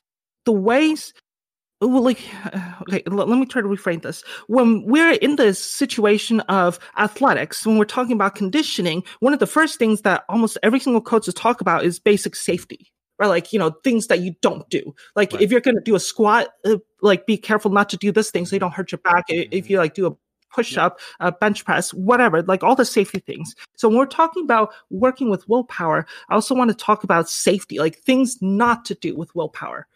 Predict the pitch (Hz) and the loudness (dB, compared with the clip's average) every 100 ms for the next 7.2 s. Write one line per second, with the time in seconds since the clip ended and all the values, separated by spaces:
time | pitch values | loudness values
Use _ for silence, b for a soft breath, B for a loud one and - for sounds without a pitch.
0 | b _ - 233 196 233 233 339 294 233 | b _ 2 2 2 0 2 0 0 -4
1 | 214 202 - - - 165 B B 202 202 | -2 -4 -6 -4 -2 -2 B B 0 0
2 | 190 202 - 170 165 B B - 190 190 | 0 -2 -4 -4 -4 B B 0 4 6
3 | 185 175 - _ _ _ _ _ _ _ | 4 2 -2 _ _ _ _ _ _ _
4 | _ _ _ - 185 185 - - _ _ | _ _ _ -6 -6 -6 -16 -20 _ _
5 | _ _ _ - - 190 190 196 202 202 | _ _ _ -12 -6 -4 -2 -2 -2 -2
6 | 208 254 302 277 - 196 - B - - | 0 0 2 -2 0 0 0 B -2 2
7 | 196 | 2